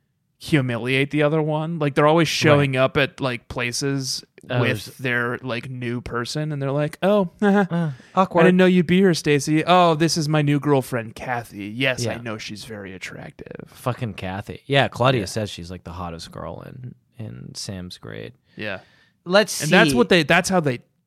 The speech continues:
Speaker 1: finish.
Speaker 2: They
Speaker 1: Sam and
Speaker 2: finish.
Speaker 1: Stacy.
Speaker 2: They finish
Speaker 1: That's how they
Speaker 2: being
Speaker 1: finish.
Speaker 2: at
Speaker 1: They
Speaker 2: the pizza restaurant.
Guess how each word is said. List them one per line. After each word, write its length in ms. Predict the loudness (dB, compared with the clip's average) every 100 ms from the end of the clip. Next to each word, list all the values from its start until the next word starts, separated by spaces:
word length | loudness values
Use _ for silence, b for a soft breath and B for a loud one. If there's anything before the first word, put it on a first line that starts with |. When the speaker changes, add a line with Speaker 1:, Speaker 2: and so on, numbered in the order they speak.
| _
Speaker 1:
finish. 680 | -20 -4 -4 -4 -10 -16 -18 _ _ _ _ _ _ _ _
Speaker 2:
They 60 | -2
Speaker 1:
Sam 180 | -2 0
and 100 | -4
Speaker 2:
finish. 280 | -4 -6
Speaker 1:
Stacy. 240 | -8 -16 -18 _ _ _ _
Speaker 2:
They 140 | -4 -4
finish 560 | -2 -2 -2 -6 -10 _ _ _ _
Speaker 1:
That's 200 | -2 0
how 100 | 0
they 120 | -2
Speaker 2:
being 380 | 0 2 4 2
Speaker 1:
finish. 60 | -2
Speaker 2:
at 120 | -4
Speaker 1:
They 140 | -4
Speaker 2:
the 40 | -2
pizza 260 | -4 -6 -6
restaurant. 460 | -6 -6 -8 -10